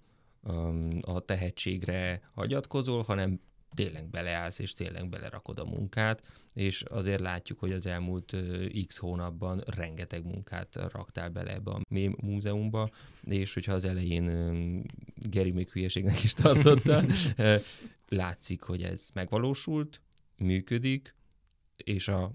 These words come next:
gazdasági <laughs> helyzethez, ö, képest meg, meg jól működik, és vannak vendégek.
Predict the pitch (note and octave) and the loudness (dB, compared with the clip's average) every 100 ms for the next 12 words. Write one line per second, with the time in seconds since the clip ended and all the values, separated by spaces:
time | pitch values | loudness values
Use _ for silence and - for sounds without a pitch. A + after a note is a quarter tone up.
0 | - - - - G#2 G2 F2+ G2 - E2+ | -8 -10 -12 -8 -4 -2 -2 -2 -2 0
1 | G2 G#2+ G#2 G#2 - - C3 A#2+ A#2+ F#2 | 4 6 8 8 8 6 8 6 4 0
2 | F#2 F#2 F#2 F#2 F#2+ G2 F#2 F#2+ - G2 | 0 0 0 0 0 -2 -4 -4 -2 -2
3 | - F#2+ - G2+ F#2 F2+ - F#2 F2 F2 | 0 -4 -4 -4 -4 -4 -6 -8 -6 -6
4 | F2+ F#2+ G2+ F2+ F2 G2 G2 F2+ - - | -6 -6 -6 -8 -6 -8 -8 -8 -8 -8
5 | - - G1+ - | -8 -8 -10 -14